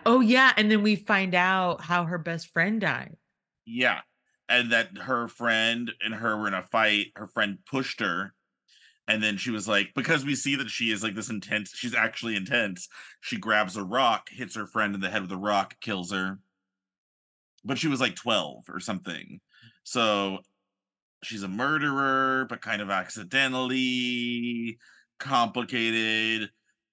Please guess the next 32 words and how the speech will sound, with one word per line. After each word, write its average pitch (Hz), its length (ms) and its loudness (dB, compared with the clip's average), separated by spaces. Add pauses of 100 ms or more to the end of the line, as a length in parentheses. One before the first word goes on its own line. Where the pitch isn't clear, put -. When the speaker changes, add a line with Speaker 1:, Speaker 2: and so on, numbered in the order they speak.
(200)
Speaker 2:
My, 156 280 -2
my 160 180 4
thought 180 300 2
when 139 100 -2
I 131 140 4
saw 117 200 -2
this 127 180 -6
was, 110 100 -6
I 110 80 2
was 101 120 -2
like, 98 180 0
"Girl, 143 320 2
move." 90 580 -6
Speaker 1:
<laughs> - 40 -20 (640)
Right. 226 920 2
Why 247 200 4
would 285 240 0
you 440 100 -6
stay - 420 2
there? 156 760 2 (300)
Speaker 2:
Girl, 247 280 6
you're, 208 200 4
like, 233 180 0
what, 127 260 2
in 135 100 0
your, 135 280 0
what, 107 240 -6
twenty-two, 135 500 0
twenty-three? 147 720 -2
Girl, 226 240 2
move. 254 280 -2 (100)
Speaker 1:
Yeah. 131 800 -2